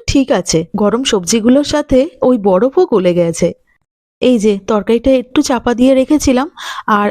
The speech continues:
এখন দেখছি আলুও মোটামুটি সেদ্ধ হয়ে গেছে। তো এবারে পনিরগুলোকে এর মধ্যে দিয়ে দিলাম, একটু ভালোভাবে নেড়েচেড়ে নিয়ে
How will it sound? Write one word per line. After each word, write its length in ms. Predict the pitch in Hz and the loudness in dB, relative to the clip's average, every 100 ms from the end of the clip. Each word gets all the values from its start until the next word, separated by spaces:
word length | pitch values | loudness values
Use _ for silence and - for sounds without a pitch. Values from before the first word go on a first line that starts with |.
| - | -4
এখন 280 | 226 285 269 | -4 -2 0
দেখছি 320 | 269 - 302 | 0 0 0
আলুও 340 | - 208 226 302 | 0 0 2 2
মোটামুটি 460 | 247 233 240 262 | 0 0 -2 -2
সেদ্ধ 300 | 294 254 214 | 0 -2 -2
হয়ে 220 | 269 277 247 | 0 2 0
গেছে। 280 | 226 - 403 - - | -2 0 -2 -4 -2
তো 80 | 262 | 0
এবারে 300 | 214 208 330 | 0 0 -2
পনিরগুলোকে 680 | - 208 214 196 226 226 294 | 0 2 0 0 0 2 2
এর 120 | 254 | 2
মধ্যে 240 | 185 202 302 | 0 0 0
দিয়ে 220 | 202 165 | 2 2
দিলাম, 340 | 160 151 151 180 | 2 0 -2 -4
একটু 260 | 294 - 262 | -6 -2 0
ভালোভাবে 520 | 254 233 240 240 269 | 0 0 0 0 2
নেড়েচেড়ে 640 | 226 220 226 269 269 269 | 2 2 2 0 0 2
নিয়ে 380 | 262 370 277 | 2 2 2